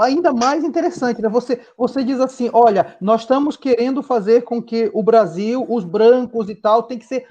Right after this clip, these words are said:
antirracista." Mas a gente percebe o governo hoje, o governo brasileiro, tem na Fundação Palmares, eu sei que você vai, vai, <laughs> eu sabia que você ia ter essa reação, mas tá lá, né? Ele vai tirar o zumbi, ele, ele faz coisas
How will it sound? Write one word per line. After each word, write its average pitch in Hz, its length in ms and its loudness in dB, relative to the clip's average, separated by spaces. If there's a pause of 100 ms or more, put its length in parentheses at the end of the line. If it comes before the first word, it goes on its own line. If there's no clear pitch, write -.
(160)
antirracista." 262 920 -2 (320)
Mas 226 160 0
a 285 40 -6
gente - 160 -8
percebe 311 400 -2
o - 20 0
governo 247 580 -2
hoje, 208 340 0
o 196 40 -2
governo 208 220 -2
brasileiro, 196 640 -2 (240)
tem 302 240 -2
na 240 120 0
Fundação 254 560 0
Palmares, 269 720 0
eu 208 80 0
sei 262 160 -8
que 262 60 -10
você 247 260 -2
vai, 233 380 0 (160)
vai, 233 140 0
<laughs> 240 420 4
eu 285 80 2
sabia 277 400 0
que - 60 -12
você 262 180 2
ia 240 60 4
ter 247 140 0
essa 254 160 0
reação, 254 420 -2 (240)
mas 233 140 -6
tá - 120 0
lá, 285 400 2
né? 233 220 0
Ele 302 160 -2
vai 247 240 -2
tirar 233 300 2
o 247 140 0
zumbi, 220 560 -4 (200)
ele, 233 260 -4 (120)
ele 233 200 -2
faz 269 160 -4
coisas 277 480 -6